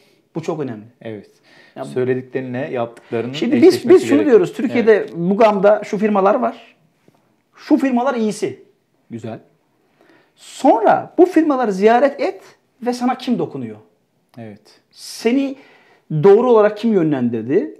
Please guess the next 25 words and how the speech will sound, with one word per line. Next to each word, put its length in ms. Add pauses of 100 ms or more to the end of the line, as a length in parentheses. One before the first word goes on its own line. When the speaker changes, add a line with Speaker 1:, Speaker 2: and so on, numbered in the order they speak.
Speaker 2:
Evet. 240 (240)
Speaker 1:
Abi 260
ben 200
bu 60
firmanın 400
videolarını 340
izledim, 520
beğendim, 640
hoşuma 320
gitti 580
ve 80
gelinen 440
noktada 320
da 100
"Ben 140
bu 60
firmayla 320
çalışacağım 460
ya. 140
İşte 240
budur, 180
aradığım 340
buydu." 260
demesi 400 (180)
Speaker 2:
Evet, 240